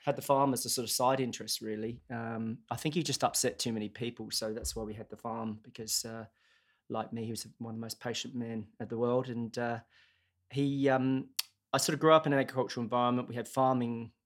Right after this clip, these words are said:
neighbours. Um, my dad started off originally selling seed and chemical and fertiliser, and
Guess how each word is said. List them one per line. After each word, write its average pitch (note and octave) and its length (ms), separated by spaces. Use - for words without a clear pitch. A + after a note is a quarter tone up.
neighbours. A#2+ 680
Um, A2+ 720
my B2 140
dad A#2+ 220
started A#2 340
off A#2 280
originally A#2+ 420
selling A2+ 500
seed A#2 520
and A2 260
chemical A#2 540
and G#2 120
fertiliser, A#2 600
and A2+ 160